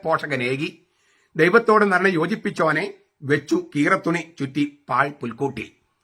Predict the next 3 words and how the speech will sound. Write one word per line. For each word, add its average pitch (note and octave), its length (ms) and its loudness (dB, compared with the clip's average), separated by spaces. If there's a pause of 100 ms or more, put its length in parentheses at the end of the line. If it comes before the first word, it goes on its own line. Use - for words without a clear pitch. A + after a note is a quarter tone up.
(680)
"മിശിഹായെ G3+ 460 4
മറിയം F#3 300 4
മുട്ടിന്മേലേന്തി, F3 920 0